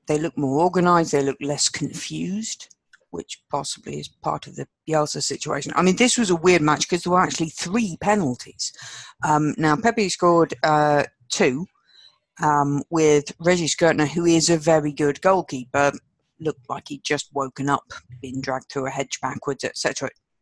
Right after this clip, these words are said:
not getting to either of them. Um, but Amiens also had, uh, a penalty awarded for them, and Mike Maignan score-, uh, saved his fourth of the last four.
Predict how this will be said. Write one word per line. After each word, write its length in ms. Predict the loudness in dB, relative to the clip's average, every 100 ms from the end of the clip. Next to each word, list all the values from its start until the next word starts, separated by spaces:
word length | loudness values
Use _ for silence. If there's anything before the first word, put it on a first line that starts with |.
| _ -10
not 240 | -4 -4 -4
getting 360 | -8 -6 -6 -2
to 120 | 2
either 280 | 2 2 -6
of 100 | -10
them. 180 | -14 -14 -18 -20 -20 -2
Um, 400 | 2 4 2 -2 -6 _ _
but 200 | 0 0 0
Amiens 340 | 4 6 4 2
also 400 | 2 2 2 -2
had, 280 | -2 -4 -4 -8
uh, 260 | -4 -2 -2
a 60 | -4
penalty 420 | -4 -4 -4 -6
awarded 440 | -4 -4 -6 -10
for 60 | -2
them, 240 | 0 2
and 160 | 0 0
Mike 180 | 0 2
Maignan 500 | 0 2 2 0 -2
score-, 400 | -2 0 0 -2 0
uh, 240 | 2 2
saved 680 | 2 2 2 0 -2 -6 -10 -20 -20 _
his 240 | -6 -4 -4
fourth 520 | -4 -2 -2 -2 -6
of 160 | -8 -6
the 100 | -4
last 500 | -2 -2 -2 -4 -8
four. 440 | -8 -6 -6 -8